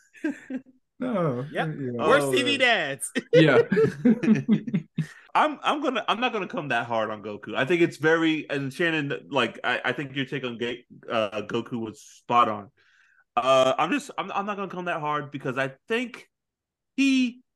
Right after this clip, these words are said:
Speaker 1: wanted to be a good dad, but I think who he is just, it, it, it's just so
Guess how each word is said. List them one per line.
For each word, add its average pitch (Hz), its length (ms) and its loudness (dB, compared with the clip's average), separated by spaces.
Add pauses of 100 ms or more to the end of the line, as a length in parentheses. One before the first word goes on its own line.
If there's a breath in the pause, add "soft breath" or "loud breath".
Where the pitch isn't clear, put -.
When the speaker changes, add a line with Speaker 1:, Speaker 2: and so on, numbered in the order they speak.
(120)
Speaker 1:
wanted 151 560 -2
to 139 140 -8
be 113 180 -6
a 104 40 -6
good 95 300 -10
dad, 113 420 -8 (460)
but 147 100 2
I 147 140 2
think 233 500 -4 (360)
who 233 200 -4
he 214 220 -2
is 123 560 0
just, 147 420 -6 (960)
it, 143 200 -10
it, 156 240 -6
it's 143 220 -2
just 208 280 -2
so 196 280 2